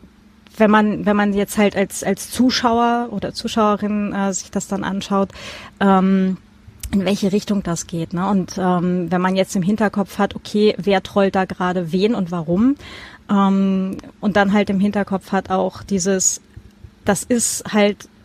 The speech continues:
ähm, ein Phänomen, was dazu führen kann, dass irgendwann gar nichts mehr geht, äh, dann wird einem teilweise auch mal ganz anders.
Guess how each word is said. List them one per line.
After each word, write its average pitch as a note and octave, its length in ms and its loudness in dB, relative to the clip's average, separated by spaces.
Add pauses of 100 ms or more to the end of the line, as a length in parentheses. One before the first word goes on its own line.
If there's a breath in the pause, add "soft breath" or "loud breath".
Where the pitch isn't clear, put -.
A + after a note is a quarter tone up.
(100)
ähm, F#3 640 0
ein G3 160 -4
Phänomen, F#3 500 2
was G#3 140 -2
dazu F3+ 220 -4
führen A3 300 2
kann, G3+ 220 -2
dass F#3+ 140 -4
irgendwann F#3+ 400 0
gar F#3+ 120 0
nichts - 280 -2
mehr G3 120 -2
geht, G3+ 360 0
äh, G3 220 0
dann F#3+ 180 2
wird G3 120 0
einem F#3+ 160 -2
teilweise F#3+ 400 -4
auch F3+ 100 -4
mal F#3 120 -2
ganz F3+ 180 -6
anders. F3 380 -6